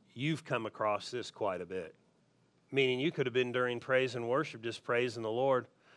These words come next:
and just, you know, maybe feeling condemned, just living in condemnation, feeling just not really s-, uh, uh, uh, efficient or just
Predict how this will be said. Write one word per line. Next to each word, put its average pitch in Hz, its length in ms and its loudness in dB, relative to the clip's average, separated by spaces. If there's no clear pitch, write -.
and 117 300 -4
just, 123 320 -4
you 127 100 -2
know, 117 160 0
maybe 123 320 2
feeling 127 500 0
condemned, 113 760 0
just 127 240 -6
living 139 320 6
in 131 140 0
condemnation, 127 920 0
feeling 127 400 -2
just 131 260 -4
not 127 260 4
really 127 580 0
s-, - 360 -8
uh, 131 40 0
uh, 127 40 6
uh, 113 60 -2
efficient 139 720 -4
or 101 460 0
just 127 340 -4